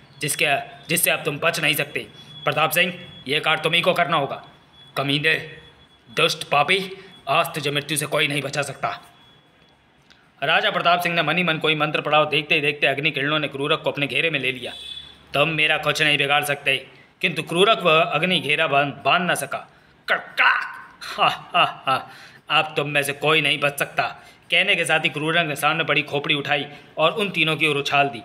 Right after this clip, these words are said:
परिणाम स्वरूप, हा, हा, हा, हा। "ओ, इन खोपड़ियों को अपने निकट मत आने दो।" फिर कड़काक, कड़ाक,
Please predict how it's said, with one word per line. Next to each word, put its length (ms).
परिणाम 320
स्वरूप, 440
हा, 300
हा, 320
हा, 560
हा। 200
"ओ, 220
इन 140
खोपड़ियों 380
को 60
अपने 200
निकट 280
मत 120
आने 180
दो।" 180
फिर 420
कड़काक, 760
कड़ाक, 500